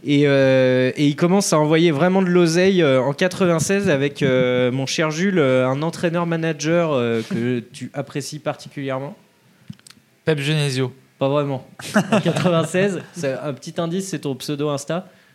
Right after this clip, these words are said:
Speaker 2: Ah bah oui, Rude.
Speaker 1: Et voilà.
Speaker 2: Bien sûr, notre ami
Speaker 1: Voilà.
Speaker 2: Rude.
Speaker 1: Tout à fait. Et ils envoient aussi, euh, pas mal d'argent. Euh, Marcel Desailly, Franck Leboeuf, euh, le Norvégien.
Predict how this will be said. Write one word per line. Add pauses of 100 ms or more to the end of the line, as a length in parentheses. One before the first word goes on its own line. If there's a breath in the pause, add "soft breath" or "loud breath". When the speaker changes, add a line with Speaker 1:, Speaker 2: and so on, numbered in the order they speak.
Speaker 2:
Ah
bah
oui,
Rude.
Speaker 1:
Et
voilà.
Speaker 2:
Bien
sûr,
notre
ami
Speaker 1:
Voilà.
Speaker 2:
Rude. (180)
Speaker 1:
Tout
à
fait. (280 loud breath)
Et
ils
envoient
aussi,
euh,
pas
mal
d'argent.
Euh,
Marcel
Desailly,
Franck
Leboeuf,
euh,
le
Norvégien.